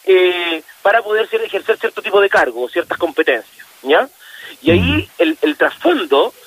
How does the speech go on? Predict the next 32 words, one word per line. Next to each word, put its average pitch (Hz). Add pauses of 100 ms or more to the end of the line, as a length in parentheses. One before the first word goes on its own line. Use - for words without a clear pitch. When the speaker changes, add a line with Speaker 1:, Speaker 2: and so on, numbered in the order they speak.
(280)
Speaker 1:
es 214
que 247
hay 214
una 233
igno-, 214
hay 196
un, 220 (240)
mucha 254
ignorancia, 202 (180)
eh, 139
respecto, 160
yo 175
no, 160
no 151
quiero 170
asumir 170
ninguna 180
mala 196
intención, 240 (540)
pero 240
sí 240
una 226
ignorancia 220
importante 233
respecto 214
a 220
entender 190
cómo 233
funcionan 240
las 240
enfermedades 220
mentales, 175